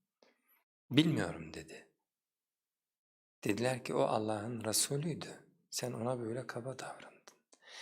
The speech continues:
Kadın acısı birdi, iki oldu. Durumu, eee, düzeltmek için Hazreti Peygamber'in yanına çıka geldi.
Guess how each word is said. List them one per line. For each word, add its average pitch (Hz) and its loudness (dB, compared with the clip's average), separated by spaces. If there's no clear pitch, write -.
Kadın - 6
acısı 123 6
birdi, 139 0
iki - 0
oldu. 113 -2
Durumu, 127 2
eee, 101 -2
düzeltmek 139 -2
için 101 0
Hazreti 101 -8
Peygamber'in 95 -6
yanına 95 -6
çıka - -2
geldi. 82 -4